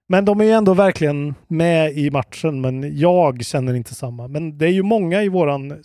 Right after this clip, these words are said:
community, eh, och jag har sett nu inlägg i eftersnacksgruppen som är så här,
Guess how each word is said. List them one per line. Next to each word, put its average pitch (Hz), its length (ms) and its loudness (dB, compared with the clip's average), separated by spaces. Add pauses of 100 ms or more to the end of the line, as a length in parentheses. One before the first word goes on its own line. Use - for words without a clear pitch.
community, 143 520 -6 (600)
eh, 131 280 2 (120)
och 147 80 0
jag 156 100 2
har 160 40 0
sett - 260 -4
nu 156 300 0
inlägg 139 420 -2
i 139 60 0
eftersnacksgruppen 135 720 -6
som 127 160 -6
är 151 140 0
så - 120 -8
här, 113 180 -12